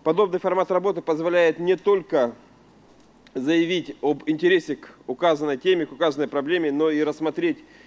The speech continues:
те разработки современные, которые имеются в различных организациях, и обсудить их как положительные, так и проблемные стороны. Самое главное, что в рамках этого обсуждения устанавливается понятный диалог между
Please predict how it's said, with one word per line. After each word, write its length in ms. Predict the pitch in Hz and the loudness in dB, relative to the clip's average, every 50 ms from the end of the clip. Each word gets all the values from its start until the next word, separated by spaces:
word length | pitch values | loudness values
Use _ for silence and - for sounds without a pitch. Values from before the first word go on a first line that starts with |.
| - _ _ - | -20 _ _ -2
те 80 | 185 180 | 0 2
разработки 720 | 175 156 160 165 160 160 170 175 160 - - 131 113 104 - - | 2 2 2 0 0 2 0 -2 -2 -2 -6 -8 -8 -6 -6 -8
современные, 580 | 147 147 156 165 175 175 165 143 135 127 120 | -6 -4 -4 -2 0 0 0 0 0 -2 -4
которые 500 | 120 131 123 - 135 135 131 127 127 - | -4 -6 -6 -4 -2 0 2 2 0 0
имеются 380 | 127 139 151 143 135 131 - 127 | 0 -2 0 0 0 -2 -2 -4
в 40 | 135 | -4
различных 420 | 147 143 160 160 127 - 139 - | -4 -2 -4 -4 -6 -6 -10 -8
организациях, 680 | 139 120 135 139 135 131 180 175 160 - 165 139 123 - - _ _ _ _ _ _ _ - - - _ _ _ _ _ - - | -6 -6 -4 -4 -4 -2 -2 -2 -2 -4 -6 -6 -6 -8 -12 _ _ _ _ _ _ _ -20 -20 -20 _ _ _ _ _ -4 0
и 120 | 151 180 | 0 0
обсудить 500 | - 147 - - 185 175 180 175 156 - - | 2 0 -2 -4 -4 -2 -2 -2 -4 -2 0
их 180 | 156 151 151 - - - - - | 0 0 0 -2 -12 -20 -14 -6
как 200 | - 165 160 131 | -2 -2 -2 0
положительные, 800 | - 170 160 156 160 202 170 - 175 160 151 151 143 131 127 - _ | 0 0 0 0 0 -2 -6 -6 -4 -2 0 0 -2 -2 -6 -8 _
так 180 | - 151 143 - | -4 -4 -4 -4
и 60 | 143 | -4
проблемные 480 | 123 - 151 135 139 156 151 143 139 131 | -4 -4 -2 0 0 0 0 0 -2 -2
стороны. 440 | - - 143 123 117 113 107 101 - - - - - _ _ _ _ _ - _ _ _ _ | -2 -2 -2 -2 -2 -2 -4 -8 -12 -16 -20 -20 -20 _ _ _ _ _ -20 _ _ _ _
Самое 300 | - 170 180 190 190 170 | -2 0 0 2 2 0
главное, 460 | 156 165 160 143 131 127 120 113 110 104 - | 2 2 2 2 0 -2 -4 -6 -8 -12 -14
что 160 | - - 143 | -10 -8 -4
в 60 | 139 | -2
рамках 280 | 165 180 156 143 147 - | 0 -2 -2 -2 -6 -8
этого 260 | 143 160 - 165 156 | -6 -4 -2 0 -2
обсуждения 440 | 139 147 151 143 170 180 170 156 131 | -2 -2 -4 -4 -4 -2 -2 -2 -4
устанавливается 640 | - 127 - 147 165 165 160 151 151 143 131 135 143 | -4 -6 -6 -4 -2 0 2 2 2 0 0 -4 -4
понятный 460 | 123 - 156 156 165 156 147 147 139 | -4 -2 0 2 0 0 0 -2 -4
диалог 400 | 120 127 147 151 160 156 151 - | -2 0 2 2 2 0 0 -2
между 480 | 143 147 147 143 131 120 127 123 - | -2 -2 -2 -2 -2 -4 -4 -6 -6